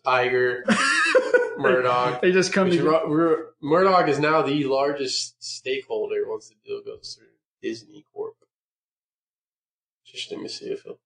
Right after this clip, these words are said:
Speaker 2: It
Speaker 1: wield
Speaker 2: does.
Speaker 1: some influence there.
Speaker 2: Then, uh, he's
Speaker 1: That
Speaker 2: done.
Speaker 1: money has a lot of bread.
Speaker 2: He's done okay. <laughs>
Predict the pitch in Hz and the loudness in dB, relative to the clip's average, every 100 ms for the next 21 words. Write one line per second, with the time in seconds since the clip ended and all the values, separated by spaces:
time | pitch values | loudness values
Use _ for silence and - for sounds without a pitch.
0 | _ 170 165 160 131 110 113 110 107 104 | _ -4 0 0 -2 -4 -6 -4 -4 -4
1 | 104 110 110 - _ 139 143 147 135 143 | -4 -6 -8 -10 _ -8 -6 -4 -2 0
2 | 110 120 120 113 107 107 104 101 98 98 | 0 0 0 0 0 0 0 -2 -2 -2
3 | 95 - _ - 151 160 151 - 151 - | -2 -6 _ -6 0 0 0 -2 -2 -2
4 | - 185 - - 226 - 208 - - | -2 -4 -6 -2 2 4 2 2 -4